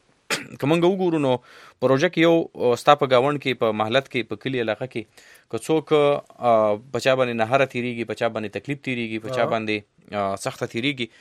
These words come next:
Speaker 1: نو یو خو هغې، آه، هم انسان ته احساس وشي چې یاره، په روژه کې چې دا کومه نهره په ما تیریږي، داسې زما په دې ګاونډي باندې ټول عمر یې خو لکه هغه ما ته احساس نه کیږي.
Speaker 2: آه.
Speaker 1: په نن ورځ باندې انسان ته د هغې هغه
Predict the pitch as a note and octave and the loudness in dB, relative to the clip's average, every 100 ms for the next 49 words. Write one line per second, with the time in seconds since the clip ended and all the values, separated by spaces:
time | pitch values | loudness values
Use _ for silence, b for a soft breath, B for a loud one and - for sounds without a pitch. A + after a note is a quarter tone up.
0 | b b b B2 D#3+ F3+ D#3+ C#3+ E3 D#3+ | b b b -2 0 2 2 4 2 0
1 | D3 - B2 C3 C#3+ B2 A2 B2+ A#2 G#2+ | -4 -2 -2 0 -4 -4 -2 -2 0 -2
2 | - A#2+ - G#2+ G#2 A2+ B2 A2+ _ b | -2 -6 -8 -14 -8 -4 -2 -4 _ b
3 | b b b - A2 A2 A2 D3 C3+ A#2+ | b b b -4 0 0 0 -2 -4 -2
4 | A2+ B2+ A#2+ A2 A2 B2 A#2 A#2 A#2 A2+ | -2 -2 -6 -4 0 0 0 -4 -2 -4
5 | A#2 A2+ A2 G#2+ G#2 A2+ A2+ G#2 G2+ G2+ | -6 -6 -8 -8 -6 -8 -6 -8 -6 -6
6 | A2+ A#2 G#2+ G2 C#3+ A#2 G2+ F#2+ F#2+ F#2+ | -6 -8 -10 -10 -10 -8 -10 -12 -14 -10
7 | G2 G2+ G#2+ - G2 A#2 A#2 D3 C3+ F#2+ | -10 -8 -8 -8 -8 -6 -6 -6 -8 -10
8 | G2+ C3 B2+ B2+ A#2+ A2 A#2+ C#3+ F#3 D3 | -12 -14 -12 -10 -10 -4 -2 0 0 0
9 | B2 B2+ A#2 A2+ C3+ B2+ A2+ G#2+ B2 A#2 | 2 0 0 -4 -4 -4 -4 -2 0 0
10 | G#2 | 0